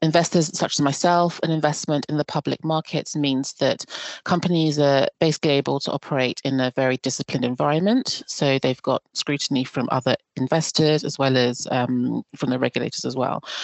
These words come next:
So corporate governance failings, um, aren't rewarded kindly by the equity market, and it can be quite difficult to regain the market's credibility, which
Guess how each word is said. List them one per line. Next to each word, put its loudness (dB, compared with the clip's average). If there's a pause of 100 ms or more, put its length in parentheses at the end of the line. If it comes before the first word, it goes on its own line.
(160)
So 2 (440)
corporate 2
governance 2
failings, 0
um, 2 (120)
aren't 2
rewarded 0
kindly 0 (140)
by 0
the 0
equity -6
market, -6
and -2
it -8
can -2
be -2
quite -4
difficult -6 (120)
to -2 (440)
regain 4
the 2
market's 0
credibility, 0
which -2